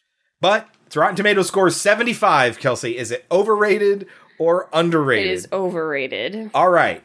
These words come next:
Speaker 1: What would you give it?
Speaker 2: Look, I've seen the worst of the worst. I've seen abysmal films. This is not
Speaker 1: Sure.
Speaker 2: abysmal.
Speaker 1: Yeah.
Speaker 2: I'll give it a thirty-one.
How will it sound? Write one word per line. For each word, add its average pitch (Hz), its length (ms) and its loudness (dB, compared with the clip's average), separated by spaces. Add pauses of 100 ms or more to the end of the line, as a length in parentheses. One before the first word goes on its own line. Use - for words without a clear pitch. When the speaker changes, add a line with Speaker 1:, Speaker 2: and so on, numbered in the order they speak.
(140)
Speaker 1:
What 120 280 0
would 123 140 -4
you 120 80 -4
give 87 220 -8
it? - 140 -20 (880)
Speaker 2:
Look, 170 440 -2 (100)
I've 311 320 0
seen 170 460 -2
the 135 100 -4
worst 143 480 -4
of 151 140 -2
the - 100 -6
worst. - 460 -4
I've 214 180 4
seen 277 240 2
abysmal 151 720 -2
films. 143 520 -8
This 247 180 -4
is 277 180 -4
not 233 200 -2
Speaker 1:
Sure. 87 220 0
Speaker 2:
abysmal. 165 460 -2
Speaker 1:
Yeah. 98 440 0 (1300)
Speaker 2:
I'll 254 220 0
give 220 200 0
it 196 100 -2
a 196 60 -4
thirty-one. 156 1120 -6